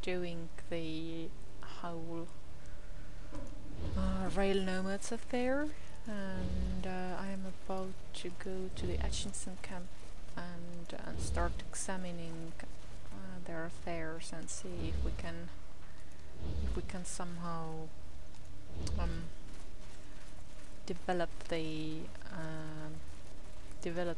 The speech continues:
the developments, or to develop the relations between the two camps and, and, and bring, make the railroad whole again. Sappy as it sounds.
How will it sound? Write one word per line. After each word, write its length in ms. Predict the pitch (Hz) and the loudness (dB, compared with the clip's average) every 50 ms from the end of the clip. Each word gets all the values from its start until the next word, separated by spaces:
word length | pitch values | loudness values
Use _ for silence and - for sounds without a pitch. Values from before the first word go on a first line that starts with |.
| - - | 0 0
the 60 | 180 | 0
developments, 880 | 160 160 156 165 175 170 165 156 - - 170 170 170 - - - - - - - | 0 0 0 0 0 0 0 0 0 0 0 0 0 0 0 0 0 2 2 2
or 80 | 165 165 | 0 0
to 100 | - 165 | 0 0
develop 480 | 160 165 - 165 160 160 170 170 165 - - - - | 0 0 0 0 0 2 0 0 2 2 0 0 2
the 400 | 165 160 160 156 156 160 156 156 165 170 - | 0 0 0 0 0 0 0 0 0 0 0
relations 640 | 165 160 165 165 175 175 - - - - 185 180 175 | 0 0 0 0 0 0 0 0 0 0 0 0 0
between 420 | - - 180 - - - 170 170 165 | 0 0 0 0 0 0 0 0 0
the 180 | - - - - | 0 0 0 0
two 140 | 180 175 - | 0 0 0
camps 460 | - - 175 170 175 175 - - - | 0 0 0 0 2 2 2 2 2
and, 260 | 165 165 165 165 170 170 170 | 2 2 0 0 0 0 0
and, 440 | 170 175 165 165 165 165 165 165 - - - - - - - - - - - - - - - - | 0 0 0 0 0 0 0 0 0 0 0 0 -2 -2 0 0 0 0 0 0 0 -2 -2 -2
and 400 | 196 180 170 170 170 165 - - | 0 0 0 0 0 0 0 0
bring, 200 | - 175 175 175 170 170 170 - - - - - - - - - - - | 0 -2 -2 0 0 0 0 0 0 -2 -2 -2 -2 -2 -2 0 0 0
make 360 | 214 214 220 220 233 - - | 2 2 2 2 2 2 2
the 100 | - 226 | 0 0
railroad 540 | 208 226 226 226 233 226 220 220 226 226 - - - | 2 2 2 2 2 2 0 0 0 0 0 0 2
whole 280 | 226 226 220 208 202 | 2 2 2 0 0
again. 600 | 190 185 175 180 185 185 180 185 196 202 208 220 - - - - - - - - - - - - - - - - - - - - - - - - - - - - - - - - - - - - - - - - - - - - | 0 0 0 0 0 2 2 0 0 0 0 0 0 0 0 2 2 2 2 0 0 0 0 0 0 0 0 0 0 0 0 0 0 -2 -2 -2 0 0 0 0 0 0 0 0 0 0 0 0 0 0 0 0 0 0 0 0
Sappy 500 | - - - - 190 180 - - 180 180 | 0 0 2 2 0 0 0 -2 -2 -2
as 100 | 180 180 | -2 -2
it 120 | 185 185 - | -2 0 0
sounds. 640 | - - 196 190 190 190 196 202 196 - - - | 0 0 0 -2 -2 -2 -2 0 0 0 0 0